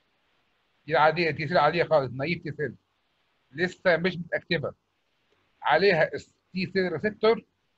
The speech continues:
اللي ماسك في الام اتش سي على الانتيجين بيزيدك سيلز، وعليها السي دي تمانية وعشرين اللي ماسك في الكوست مش اللي هم سي دي تمانين، ستة وتمانين، وعليها برضو السي دي تو اللي هو بيمسك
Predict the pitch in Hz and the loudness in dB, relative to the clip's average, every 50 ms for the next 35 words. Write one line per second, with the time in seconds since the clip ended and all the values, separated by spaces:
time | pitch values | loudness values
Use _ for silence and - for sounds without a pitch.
0 | _ _ 135 139 143 151 160 180 190 180 170 - 147 156 151 - 170 180 175 170 | _ _ -10 -8 -6 -4 0 0 2 2 0 -2 -4 -6 -12 -8 -6 -6 -6 -6
1 | 170 180 175 175 - 165 151 - - - 95 214 226 247 214 - _ _ _ _ | -6 -8 -8 -8 -8 -8 -8 -8 -6 -4 -2 -2 -2 -2 -4 -8 _ _ _ _
2 | _ _ _ _ _ _ _ _ _ _ _ _ _ _ _ _ _ _ _ _ | _ _ _ _ _ _ _ _ _ _ _ _ _ _ _ _ _ _ _ _
3 | _ - 113 - - 185 180 - 180 170 165 156 147 147 156 185 175 175 190 - | _ -8 -6 -6 -4 -6 -6 -8 -10 -12 -10 -4 -2 -2 0 -2 -2 -6 -8 -4
4 | - 214 208 180 131 - _ _ _ _ _ _ _ _ _ _ _ _ - 135 | -2 -2 -2 -2 -4 -10 _ _ _ _ _ _ _ _ _ _ _ _ -6 -2
5 | 135 139 156 185 202 180 170 147 - - 180 185 156 180 175 180 180 175 165 160 | 2 2 4 4 4 2 0 -2 -4 -6 -8 -4 -2 -2 -2 0 0 0 0 0
6 | 135 - 175 196 208 226 226 208 202 - _ _ _ _ _ _ _ - 143 151 | 0 -2 -4 -4 -2 -2 -4 -4 -8 -12 _ _ _ _ _ _ _ -12 -10 -8
7 | 156 156 165 180 196 185 - 196 202 190 147 - _ _ - - _ - 160 156 | -6 -4 -2 0 0 0 0 0 -2 -2 -4 -6 _ _ -20 -20 _ -10 -8 -8
8 | 143 - 190 196 190 - _ - 202 214 185 180 156 170 175 175 175 160 165 180 | -8 -6 -6 -8 -8 -8 _ -12 -10 -8 -6 -4 -2 -2 0 0 -2 -4 -4 -6
9 | 170 180 180 147 175 165 160 160 165 175 185 208 208 190 196 _ _ _ 170 _ | -8 -8 -6 -6 -6 -6 -6 -6 -4 -4 -4 -4 -6 -6 -10 _ _ _ -20 _
10 | _ - 175 185 190 202 202 185 147 - _ _ _ _ _ _ _ _ _ _ | _ -10 -6 -6 -4 -4 -6 -6 -8 -10 _ _ _ _ _ _ _ _ _ _
11 | _ _ _ _ - 165 160 156 170 202 247 254 233 214 202 208 254 247 214 214 | _ _ _ _ 2 4 4 6 6 6 6 6 8 8 8 8 6 4 2 2
12 | 220 - - - - 220 233 226 240 233 220 - - - 220 202 151 113 - - | -2 -4 -4 -8 -10 -8 -6 -4 -4 -4 -4 -4 -4 -2 -2 -2 -2 -4 -8 -14
13 | _ _ _ _ _ _ _ _ _ _ _ _ _ _ _ _ _ _ _ _ | _ _ _ _ _ _ _ _ _ _ _ _ _ _ _ _ _ _ _ _
14 | _ 147 156 180 185 170 156 175 196 214 208 - - 208 214 196 - | _ -6 0 2 2 2 2 0 -2 -4 -4 -4 -2 -2 -2 -2 -4